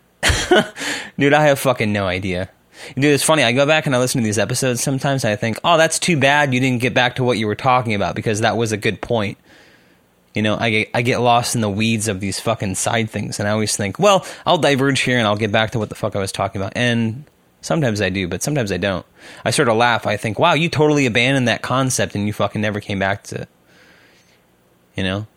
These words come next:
And a lot of people let podcasts wash over them and maybe they don't notice it, but anyone who's really <laughs> listening would be like, "Oh shit, well, what happened to that story?"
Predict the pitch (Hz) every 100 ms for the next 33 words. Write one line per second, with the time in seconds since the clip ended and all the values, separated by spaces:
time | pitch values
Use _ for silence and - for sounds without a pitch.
0 | _ _ - 110 143 160 143 135 135 -
1 | - 131 135 139 135 135 - - - 123
2 | 117 120 127 - 127 131 139 139 117 113
3 | 120 113 110 98 107 117 131 131 117 147
4 | 226 233 208 180 170 185 143 160 170 165
5 | 135 113 113 113 104 98 - 165 - -
6 | 165 123 120 143 156 147 139 160 160 -
7 | - - -